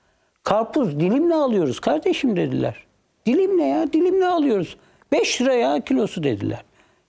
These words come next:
"Ya kardeşim," dedik, "Mayıs ayında, Nisan ayında karpuz yemeği ver ya. Eskiden karpuz mu yiyordun sen Nisan ayında, Mayıs?" "Ya yiyeceğimiz karpuza da mı karışıyorsunuz?" dediler. Ama Temmuz ayında bir lira.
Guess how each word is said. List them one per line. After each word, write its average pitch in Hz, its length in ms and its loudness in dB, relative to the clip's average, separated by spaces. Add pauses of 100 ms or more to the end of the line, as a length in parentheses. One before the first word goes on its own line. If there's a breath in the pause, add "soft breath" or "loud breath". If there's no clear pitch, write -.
(100)
"Ya 185 160 0
kardeşim," 240 500 0
dedik, 160 300 -4
"Mayıs 233 360 0
ayında, 196 380 2
Nisan 190 380 0
ayında 226 340 0
karpuz 220 460 -2 (540 loud breath)
yemeği 262 460 2
ver 214 140 2
ya. 165 260 0 (340)
Eskiden 190 520 0
karpuz 185 420 -2
mu 359 100 2
yiyordun 240 400 0
sen 151 260 -2 (320 loud breath)
Nisan 165 300 0
ayında, 147 320 2
Mayıs?" 131 320 0 (680 soft breath)
"Ya 254 520 0
yiyeceğimiz 247 680 0
karpuza 180 480 -2
da 392 80 0
mı 359 120 2
karışıyorsunuz?" 147 760 -2
dediler. 135 420 -2 (600 soft breath)
Ama 226 180 0
Temmuz 247 400 0
ayında 233 500 0 (220)
bir 269 140 2
lira. 202 340 0